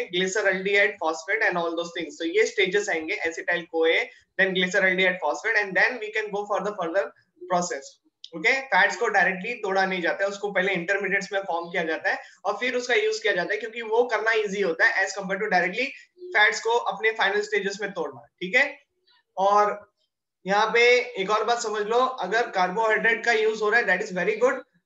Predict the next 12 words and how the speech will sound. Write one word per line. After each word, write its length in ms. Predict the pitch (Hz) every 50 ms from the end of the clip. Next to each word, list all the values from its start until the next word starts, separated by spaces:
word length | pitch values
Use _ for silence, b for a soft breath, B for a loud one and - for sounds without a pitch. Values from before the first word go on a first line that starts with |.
| _ -
If 140 | 190 214 214
carbohydrate 500 | - 208 180 185 196 220 220 214 240 247
is 120 | 254 247 214
not 220 | 214 202 208 208 233
able, 200 | 226 226 247 269 247 185 190
then 180 | 190 214 240
the 80 | 254 262 -
second 280 | 233 208 185 220 233 233
substance 440 | - 226 214 - - 233 233 226 -
will 140 | 208 202 202
be 100 | 208 220 214
the 100 | 226 240